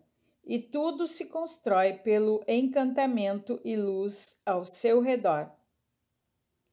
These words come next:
Mas o que se constrói não é mais fechado e limitante, mas participa da expansão do ilimitado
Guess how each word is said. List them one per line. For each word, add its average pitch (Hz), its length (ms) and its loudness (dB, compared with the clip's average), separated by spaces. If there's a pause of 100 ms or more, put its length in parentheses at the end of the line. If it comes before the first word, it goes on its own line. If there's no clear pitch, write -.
(280)
Mas 196 720 -2 (360)
o 247 80 -8
que 269 180 -10
se 254 240 -10
constrói 185 680 -2 (460)
não 277 400 4
é 226 220 8
mais 202 640 0
fechado 175 840 -4 (380)
e 220 120 -2
limitante, 208 1080 -2 (360)
mas 226 280 -4
participa 233 920 -2
da 208 200 4
expansão 214 1040 -2 (300)
do 220 400 4 (380)
ilimitado 269 920 -4